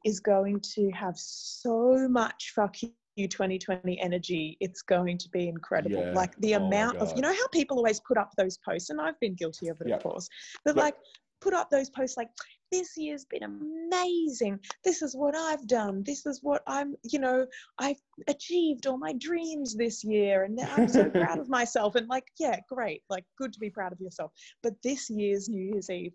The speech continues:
Speaker 1: is going to be like, "Fuck you, twenty twenty. I want nothing to do with you anymore.
Speaker 2: Yeah.
Speaker 1: I'm yeeting you out of here,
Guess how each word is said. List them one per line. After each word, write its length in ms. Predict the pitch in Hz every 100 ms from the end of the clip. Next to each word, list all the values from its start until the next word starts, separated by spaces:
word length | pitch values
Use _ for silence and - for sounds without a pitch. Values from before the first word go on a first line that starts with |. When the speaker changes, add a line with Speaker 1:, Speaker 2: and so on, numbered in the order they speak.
| 208
Speaker 1:
is 120 | 180
going 220 | 196 190
to 80 | 185
be 140 | 196
like, 240 | 185 170 - _ _ _ _
"Fuck 420 | - - 208 214
you, 140 | 277 285
twenty 320 | - 269 277
twenty. 360 | - 220 208 226
I 100 | 180
want 220 | 170 165
nothing 520 | 170 165 175 - 240
to 100 | 233
do 220 | 214 220
with 160 | 220 214
you 160 | 208 208
anymore. 560 | 190 190 185 175 175 -
Speaker 2:
Yeah. 340 | 104 269 139
Speaker 1:
I'm 160 | 180 185
yeeting 800 | 180 175 190 202 202 240 214 196
you 140 | 190
out 200 | 170 165
of 120 | 180
here, 440 | - 185 160 156